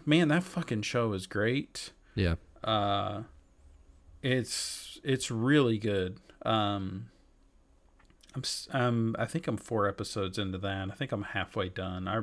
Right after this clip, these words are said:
Speaker 1: I will try to wrap that up before our next, our next podcast. But I, I would tell you, you should watch it. It's, it's
Speaker 2: Okay.
Speaker 1: really fun.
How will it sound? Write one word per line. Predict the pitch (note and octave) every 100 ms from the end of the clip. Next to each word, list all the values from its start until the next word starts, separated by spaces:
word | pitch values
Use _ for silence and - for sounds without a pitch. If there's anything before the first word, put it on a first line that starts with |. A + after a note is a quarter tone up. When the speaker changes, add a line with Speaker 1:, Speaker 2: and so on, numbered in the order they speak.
| G#2+
Speaker 1:
I | A#2+ C3+
will | C3+ A2+ G2
try | - A2+
to | G#2
wrap | F#2+ G2 -
that | F#2+
up | F#2
before | - - G#2+
our |
next, | A2+ - - - - _
our | - A2
next | G2+ -
podcast. | - G2+ G2+ - G2 -
But | - A#2+
I, | B2+ A#2+ - - - - -
I | C3+
would | D#3+ D#3
tell | C3+
you, | A#2+
you | A2+
should | - G2+
watch | G2 F#2 -
it. | - -
It's, | B2 - - -
it's | A2+
Speaker 2:
Okay. | G2
Speaker 1:
really | A#2 G#2
fun. | G#2 G#2+ G2+ G2+